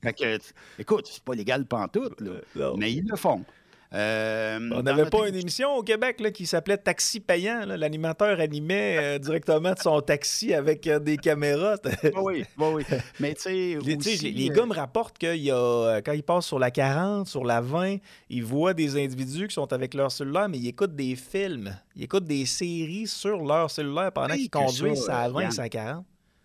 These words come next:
Speaker 1: Pire que ça, Yann, des tablettes. Dans notre industrie, notre propre industrie du camionnage, des
Speaker 2: Ouais.
Speaker 1: tablettes où on écoute un film en roulant.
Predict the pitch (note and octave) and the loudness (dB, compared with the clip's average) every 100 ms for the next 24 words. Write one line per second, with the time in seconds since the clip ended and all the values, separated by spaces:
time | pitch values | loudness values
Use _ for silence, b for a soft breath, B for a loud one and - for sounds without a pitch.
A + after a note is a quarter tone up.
0 | _ G3+ A3+ F3 F3+ B3 G3+ F2+ A#2 G#2+ | _ -4 -4 -4 -8 -8 -10 -8 -8 -8
1 | D#2+ A2 A#2 - F3 B2+ G3 A3 - - | -10 -12 -10 -6 -4 -2 -4 -4 -12 -20
2 | _ _ _ _ _ _ _ - C#3 A#3 | _ _ _ _ _ _ _ -10 -2 0
3 | B3 A#3+ B3+ C4+ E3 B2 - G#3+ C4 F3 | 0 0 2 2 0 -2 -2 -2 0 0
4 | A#2 - - B3 B3+ F3+ E3 A#2 - - | 0 0 -2 0 -2 -2 -2 -2 -6 -4
5 | F3+ A3 - D3+ C3+ B2+ D#3 F#3+ G#2+ G2 | -4 -4 -4 -2 -2 -2 -4 -4 -8 -6
6 | A2+ F#2+ F#3+ C#3 D3+ A3 - _ b b | -2 0 0 -2 -4 -6 -8 _ b b
7 | b b D#3+ F#3+ F#3+ F3+ - - F#3 C#3 | b b -2 0 0 0 -2 -2 -4 -4
8 | B3 C4+ C#3+ F#2 F2 A#2+ A#2+ G#2 | -4 -4 -4 -6 -8 -8 -6 -6